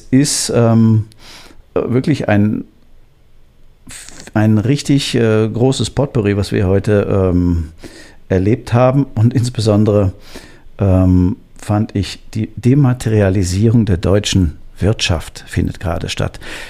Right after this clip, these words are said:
Wir sind dabei, wir sind mittendrin, wir werden das weiterhin für Sie beobachten. Limo gibt es auf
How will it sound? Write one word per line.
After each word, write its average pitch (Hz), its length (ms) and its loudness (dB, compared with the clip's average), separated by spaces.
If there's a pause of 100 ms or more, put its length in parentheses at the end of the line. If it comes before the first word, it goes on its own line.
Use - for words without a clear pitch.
(240)
Wir 147 320 2 (320)
sind 147 200 0
dabei, 143 440 2
wir 131 80 2
sind 123 160 4
mittendrin, 117 420 2
wir 107 100 2
werden 92 140 2
das 85 180 -2
weiterhin 87 600 2 (400)
für 101 380 -2 (120)
Sie 107 480 0 (460)
beobachten. 101 760 -2 (1040)
Limo 214 380 0 (460)
gibt 139 280 -2
es - 280 -2
auf 113 260 0